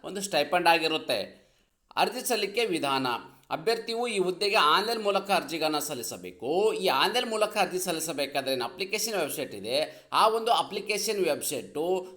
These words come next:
ನನ್ನ YouTube ಡಿಸ್ಕ್ರಿಪ್ಷನ್ ಬಾಕ್ಸ್ ಲಿಂಕನ್ನು ಕೊಟ್ಟಿರ್ತೀನಿ. ಆ ಲಿಂಕ್ ಮೇಲೆ ಕ್ಲಿಕ್ ಮಾಡೋ ಮೂಲಕ ನೇರವಾಗಿ ತಮ್ಮ ಅರ್ಜಿಗಳನ್ನು ಸಲ್ಲಿಸಬಹುದಾಗಿದೆ.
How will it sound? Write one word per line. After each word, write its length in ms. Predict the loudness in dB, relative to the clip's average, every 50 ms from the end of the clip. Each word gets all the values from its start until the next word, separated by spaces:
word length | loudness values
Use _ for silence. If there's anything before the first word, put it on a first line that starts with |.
| -8
ನನ್ನ 120 | -4 -2 0
YouTube 600 | 0 0 2 2 2 4 4 4 6 6 4 4
ಡಿಸ್ಕ್ರಿಪ್ಷನ್ 680 | 4 0 -2 -2 -2 -2 -2 -2 0 2 0 2 4
ಬಾಕ್ಸ್ 320 | 4 4 4 4 2 0 -2
ಲಿಂಕನ್ನು 500 | 0 0 0 0 0 0 0 0 0 0
ಕೊಟ್ಟಿರ್ತೀನಿ. 880 | 0 0 0 -2 -6 -4 -4 -4 -2 -2 0 -2 -2 -4 -8 -14 -6 -2
ಆ 60 | 0
ಲಿಂಕ್ 320 | 0 2 0 -2 -2 -4 -4
ಮೇಲೆ 220 | -2 -2 -2 -2
ಕ್ಲಿಕ್ 300 | -2 -4 -6 -6 -4 -2
ಮಾಡೋ 220 | 0 2 2 2 2
ಮೂಲಕ 320 | 2 2 2 2 2 0 2
ನೇರವಾಗಿ 500 | 4 6 6 6 6 6 4 4 2 2
ತಮ್ಮ 260 | 0 0 2 4 4
ಅರ್ಜಿಗಳನ್ನು 440 | 2 2 2 -2 0 0 0 0 0
ಸಲ್ಲಿಸಬಹುದಾಗಿದೆ. 1300 | 0 -2 -2 -2 -2 -2 0 0 0 0 2 4 4 4 4 4 2 4 4 4 4 0 -10 -18 -20